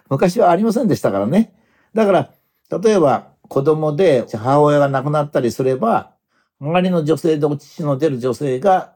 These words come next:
その子にお乳をあげたわけですよ。それはそうせざるを得ないわけで死んでしまいますからね。ですからそういう中で、それからなんであの男性のこの乳首から、乳首ありますよね。退化しちゃってお乳が出ませんよね。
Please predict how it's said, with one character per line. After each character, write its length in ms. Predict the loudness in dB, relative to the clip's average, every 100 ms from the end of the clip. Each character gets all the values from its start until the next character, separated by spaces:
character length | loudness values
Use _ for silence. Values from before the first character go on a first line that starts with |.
| _
そ 140 | -8
の 140 | -8
子 120 | -4 -4
に 120 | -2
お 100 | -6
乳 260 | -8 -4
を 80 | 0
あ 80 | 0
げ 100 | 0
た 140 | 0
わ 80 | 0
け 80 | -2
で 100 | -6
す 160 | -6 -10
よ。 220 | -10 -14 _ _ _
そ 120 | -6
れ 40 | -4
は 60 |
そ 140 | -2 -2
う 60 |
せ 140 | 0 0
ざ 140 | 0
る 80 | 2
を 40 |
得 80 | 2
な 100 | 2
い 20 | 2
わ 40 |
け 60 | 0
で 60 |
死 140 | -2 -2
ん 60 |
で 60 | -2
し 80 | -2
ま 120 | -4
い 40 | -4
ま 60 |
す 80 | -6
か 100 | -8
ら 80 | -4
ね。 360 | 0 0 -2 _ _ _ _ -10
で 100 | -6
す 60 |
か 120 | -2
ら 160 | 0 0
そ 200 | 0 0
う 40 |
い 80 | 0
う 120 | 0
中 440 | 0 -2 0 -2 0
で、 540 | 0 0 2 -2 -6 _ _
そ 100 | -2
れ 80 | 0
か 0 |
ら 40 |
な 160 | 2 0
ん 80 | 2
で 260 | 2 0 -2
あ 60 |
の 140 | -6 -2
男 240 | -2 -2
性 220 | -2 -2
の 240 | 0 -2 -2
こ 120 | -6
の 120 | -6
乳 120 | -10
首 280 | -12 -8 -4
か 120 | 0
ら、 180 | 2 0
乳 120 | -4
首 220 | -4 0
あ 40 | 2
り 100 | 0
ま 100 | -4
す 100 | -6
よ 80 | -8
ね。 240 | -8 -10 -6
退 200 | -4 0
化 140 | -2
し 80 | 0
ち 80 | -2
ゃ 60 |
っ 40 | -2
て 140 | -2
お 100 | -2
乳 220 | -4 -4
が 80 | -2
出 80 | -2
ま 140 | -4
せ 120 | -6 -8
ん 60 |
よ 120 | -8
ね。 200 | -8 -8